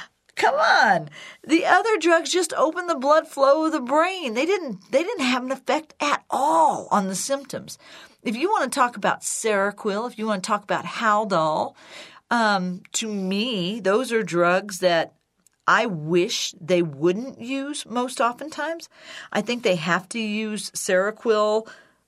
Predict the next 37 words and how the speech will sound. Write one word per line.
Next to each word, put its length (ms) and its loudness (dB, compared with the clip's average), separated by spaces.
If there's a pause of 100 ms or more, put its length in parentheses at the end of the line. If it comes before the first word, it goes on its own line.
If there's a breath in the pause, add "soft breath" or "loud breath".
(400)
a 60 2
portion 440 0
of 80 -2
the 80 -8
time 320 -2
for 200 2
our 60 2
friends 320 -4
with 120 -6
Lewy 300 -2
body 280 0
because 300 -2
they 120 2
live 240 -2
with 160 -2
demons 400 -4
in 120 -4
their 120 -2
mind 500 -4
that, 180 0 (320 loud breath)
that 200 0
just, 680 -2
um, 500 -2 (680)
uh, 160 0
make 340 0
things 280 -4
difficult 580 -2 (720 loud breath)
for 240 2
themselves 460 2
and 100 -2
they 60 2
can 140 -4
have 160 0
no 160 -2
quality 440 2
of 140 -4
life. 240 0